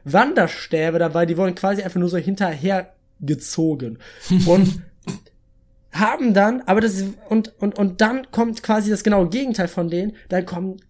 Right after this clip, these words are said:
Speaker 1: weil das sind auch, die überlaufen auch diese Hotspots, diese ganzen Instagram-Fashion-Leute,
Speaker 2: Ah.
Speaker 1: die dann in der absolut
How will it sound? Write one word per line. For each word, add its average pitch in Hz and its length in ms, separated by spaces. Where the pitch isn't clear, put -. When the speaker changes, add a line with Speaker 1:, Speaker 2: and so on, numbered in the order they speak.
Speaker 1:
weil 139 140
das 196 280
sind 185 200
auch, 170 260
die - 180
überlaufen 160 380
auch 165 140
diese 131 300
Hotspots, 139 460
diese 139 160
ganzen 180 460
Instagram-Fashion-Leute, 151 2250
Speaker 2:
Ah. 113 320
Speaker 1:
die 160 40
dann 185 180
in 190 80
der 185 180
absolut 214 800